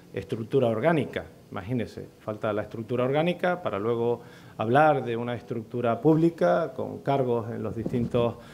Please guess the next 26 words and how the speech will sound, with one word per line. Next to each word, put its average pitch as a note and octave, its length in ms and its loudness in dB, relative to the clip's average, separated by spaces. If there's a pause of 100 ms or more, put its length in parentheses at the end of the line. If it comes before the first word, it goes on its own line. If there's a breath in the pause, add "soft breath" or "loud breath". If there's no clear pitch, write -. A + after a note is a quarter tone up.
(320 loud breath)
ayuntamientos, D3 840 0
ochenta G#2+ 300 -4
y B2 80 2
ocho, D#3 280 0
nada A#2+ 220 0
más A2+ 160 -2
y - 20 -6
nada A2+ 180 -2
menos, D3+ 360 0 (520 loud breath)
eh, - 520 -8
con G#2+ 240 -6
siete A#2 220 -4
cabildos, D#3 720 4
eh, G2+ 460 -8 (420)
gobierno A2 880 -6 (120)
de A2+ 160 -8
Canarias, D3 600 2 (100)
bueno, - 200 -14
en A2+ 100 -8
fin, F2+ 300 -6
creo A#2 280 -2
que, G2+ 280 -4 (160)
que G2+ 220 -6
es F#2 140 -12
muy A#2+ 220 0
temprano A#2 560 0